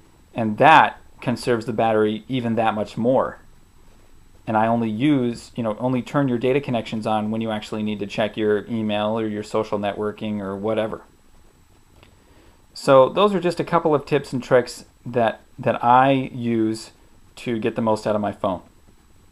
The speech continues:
One more that I neglected to tell you about that I just thought about. There's an app called Auto Memory Manager. And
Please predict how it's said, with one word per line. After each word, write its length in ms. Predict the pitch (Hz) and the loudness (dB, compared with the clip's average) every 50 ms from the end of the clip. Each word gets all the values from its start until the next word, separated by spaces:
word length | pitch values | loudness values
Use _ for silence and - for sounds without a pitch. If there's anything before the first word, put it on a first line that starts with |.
| _ - _ - _ _ _ - - - - _ - - - | _ -20 _ -20 _ _ _ -20 -20 -20 -20 _ -20 -14 -6
One 260 | 127 139 160 185 175 | 0 2 2 4 4
more 200 | 175 175 170 160 | 4 4 4 6
that 100 | 143 135 | 4 4
I 120 | 127 120 123 | 2 4 2
neglected 440 | 127 107 127 123 120 120 - 110 | 2 4 6 6 6 4 0 -8
to 80 | 104 107 | -8 -6
tell 220 | - - 139 135 | 0 4 4 4
you 100 | 120 113 | 4 2
about 240 | 110 104 107 110 107 | 0 2 2 2 2
that 100 | - 107 | 0 -2
I 60 | 104 | -4
just 200 | 101 107 104 - | -4 -4 -6 -4
thought 160 | - 113 107 101 | -2 0 0 0
about. 260 | 98 92 82 - - _ - - - - - _ - - - _ _ - | -2 -4 -6 -6 -10 _ -20 -20 -20 -20 -20 _ -20 -20 -20 _ _ -4
There's 260 | 120 117 131 139 143 | 0 2 2 2 2
an 120 | 156 - | 0 -4
app 480 | - 160 160 151 131 120 120 - - - - - - - - | 0 4 6 8 8 8 6 4 2 -16 -20 -20 -20 -20 -10
called 400 | - - 120 113 113 113 - - - - - | 2 6 6 6 6 4 2 -6 -14 -14 -6
Auto 320 | - 113 123 139 147 151 151 | 0 4 6 6 6 4 2
Memory 600 | 139 127 127 131 123 120 123 120 120 123 127 131 - - - - - - - - - - | 2 0 2 2 2 0 2 0 0 -2 -4 -6 -12 -20 -20 -20 -20 -20 -20 -20 -12 -6
Manager. 540 | - 120 117 113 107 101 92 71 64 55 - - - _ - _ _ _ - - _ - _ _ - - - - - - - - - - - - - - - _ _ _ - - - | -2 -2 0 0 -2 -4 -6 -8 -10 -10 -12 -18 -20 _ -20 _ _ _ -20 -20 _ -20 _ _ -20 -20 -20 -20 -20 -20 -20 -20 -20 -20 -20 -20 -20 -20 -20 _ _ _ -20 -8 -4
And 440 | 120 113 113 110 110 113 110 - | -2 0 2 2 0 0 -2 -4